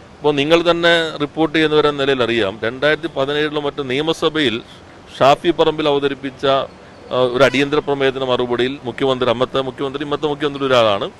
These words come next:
നമുക്ക് കൃത്രിമ മഴ പെയ്യിക്കാൻ ശ്രമിക്കാം ഈ വരൾച്ച നേരിടുന്നതിന്.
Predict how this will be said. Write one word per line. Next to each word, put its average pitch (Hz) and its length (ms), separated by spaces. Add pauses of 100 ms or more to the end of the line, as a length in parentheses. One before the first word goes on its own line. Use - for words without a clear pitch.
(300)
നമുക്ക് 147 340
കൃത്രിമ 180 440
മഴ 165 160
പെയ്യിക്കാൻ 139 360
ശ്രമിക്കാം 120 420 (180)
ഈ 123 180 (120)
വരൾച്ച 135 360 (680)
നേരിടുന്നതിന്. 110 760